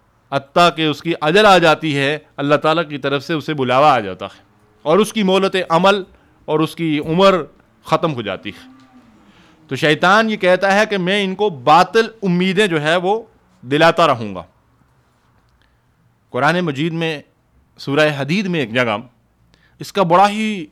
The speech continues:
خوفناک اور دل ہلا دینے والا منظر ہمارے سامنے آتا ہے کہ وہ لوگ جو دنیا میں گمراہ ہوئے اور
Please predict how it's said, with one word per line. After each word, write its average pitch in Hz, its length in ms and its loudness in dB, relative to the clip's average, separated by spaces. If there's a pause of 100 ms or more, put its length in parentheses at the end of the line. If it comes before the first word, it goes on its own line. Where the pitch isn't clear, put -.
(100)
خوفناک 160 800 2
اور 151 100 -4
دل 170 260 0
ہلا 170 360 4
دینے 233 160 4
والا 214 220 2
منظر 170 300 -4
ہمارے 151 340 -4
سامنے 156 320 -4
آتا 147 280 -2
ہے 117 120 -8 (1300)
کہ 165 100 0
وہ 208 160 6
لوگ 240 240 6 (880)
جو 160 160 0
دنیا 202 320 2
میں 220 120 0
گمراہ 196 340 4
ہوئے 120 260 0 (1500)
اور 151 520 2